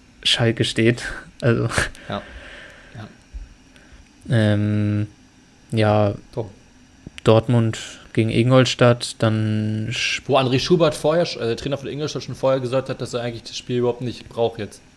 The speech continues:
Speaker 1: Ja, aber
Speaker 2: Verstehe
Speaker 1: dafür
Speaker 2: ich
Speaker 1: haben
Speaker 2: auch,
Speaker 1: sie sich
Speaker 2: ehrlich gesagt.
Speaker 1: relativ gut angestellt. <laughs>
Speaker 2: Ja, oder Dortmund eher schlecht, finde ich.
Speaker 1: Ja.
Speaker 2: Also ich, aber ich verstehe das, aber <laughs> finde ich so, das so zu sagen, finde ich schon bemerkenswert.
Speaker 1: Ja.
Speaker 2: Auch so.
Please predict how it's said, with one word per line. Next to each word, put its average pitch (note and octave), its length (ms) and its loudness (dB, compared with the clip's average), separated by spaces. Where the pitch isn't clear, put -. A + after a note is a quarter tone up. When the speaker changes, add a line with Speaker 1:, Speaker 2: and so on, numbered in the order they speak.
Speaker 1:
Ja, A#2+ 360 2
aber A#2 200 2
Speaker 2:
Verstehe A#2 400 6
Speaker 1:
dafür B2 140 6
Speaker 2:
ich - 140 0
Speaker 1:
haben A#2 100 6
Speaker 2:
auch, D3 120 10
Speaker 1:
sie A#2+ 60 6
sich B2 200 6
Speaker 2:
ehrlich C#3 220 0
gesagt. D3 200 0
Speaker 1:
relativ A#2+ 400 2
gut B2+ 180 4
angestellt. C3 640 4
<laughs> E3 80 6
Speaker 2:
Ja, G#2 100 0
oder G#2 140 0
Dortmund A2 380 -2
eher A2 180 4
schlecht, - 320 -4
finde G#2+ 240 -6
ich. A2 60 0
Speaker 1:
Ja. A2 240 6
Speaker 2:
Also A2+ 200 0
ich, A#2 160 -6
aber A2 200 -2
ich - 100 -14
verstehe C#3+ 340 0
das, E3 320 -2
aber A2 240 -2
<laughs> - 0 -
finde - 360 -8
ich - 180 -6
so, A2+ 260 -2
das - 180 -8
so A#2+ 140 -2
zu A#2+ 160 -10
sagen, A2+ 340 -2
finde A2+ 160 -16
ich - 60 -20
schon A2 180 -16
bemerkenswert. A2+ 640 -2
Speaker 1:
Ja. G#2+ 60 -12
Speaker 2:
Auch G#2 100 -14
so. G#2+ 120 -12